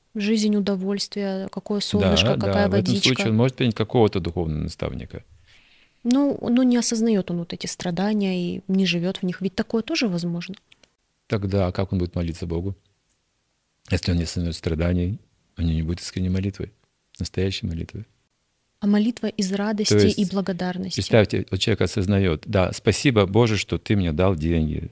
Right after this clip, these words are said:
Speaker 2: дал мне дом". Да, есть такая молитва. Но потом он думает: "А за что я тебя благодарю? Ведь я сам все это заработал". Одновременно эта мысль присутствует, что я, он сам заработал это. И он наслаждается этим.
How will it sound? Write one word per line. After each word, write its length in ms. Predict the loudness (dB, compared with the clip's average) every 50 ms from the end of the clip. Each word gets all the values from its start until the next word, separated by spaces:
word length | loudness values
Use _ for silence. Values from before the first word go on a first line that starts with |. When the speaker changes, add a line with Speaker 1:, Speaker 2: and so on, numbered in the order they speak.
| -4 0
Speaker 2:
дал 160 | 2 4 4
мне 160 | 4 2 0
дом". 400 | 0 0 0 0 0 0 -2 -4 -8 _ _ _ _
Да, 200 | -2 0 0 0
есть 220 | 0 0 -2 -2
такая 240 | -4 -8 -6 -6 -6
молитва. 440 | -6 -6 -6 -8 -10 -12 -14 -16 -16 -16 _ _ _ _ _ _ _ _ _ _ _ _ _ _ _ _ _ _
Но 80 | -2 0
потом 260 | 0 2 4 6 6
он 120 | 6 6 6
думает: 520 | 6 6 6 4 2 0 -2 -6 -12 -20 _ -20 -20 -4
"А 100 | -2 0 0
за 100 | 0 -2
что 160 | 0 0 0
я 40 | 0
тебя 120 | 0 0
благодарю? 420 | 0 2 2 2 2 2 2 2 2
Ведь 160 | 2 2 2
я 160 | 2 2 2
сам 300 | 0 0 2 2 2 2
все 160 | 0 -2 -2
это 80 | -2 0
заработал". 480 | -2 0 -2 -2 -4 -6 -6 -8 -12 -14 -16 _ _ _ _ _ _ _ _ _ _ _ -20 -12 _
Одновременно 460 | -4 0 2 2 4 4 4 2 2
эта 140 | 2 0 0
мысль 140 | 0 0 -2
присутствует, 520 | -6 -8 -6 -6 -8 -8 -8 -12 -16 -16 -16
что 160 | -6 -4 -2
я, 120 | 0 2 0
он 100 | 0 0
сам 200 | 2 2 2 2
заработал 460 | 2 0 -2 -2 -4 -6 -6 -8 -8
это. 240 | -8 -8 -10 -12 -16 -18 _ _ _ _ _ _ _ _ _ _ _ _ _ _ _ _ _ _
И 60 | 0
он 60 | 2 2
наслаждается 640 | 2 2 0 0 2 2 4 4 4 2 0 -4
этим. 260 | -6 -6 -8 -8 -12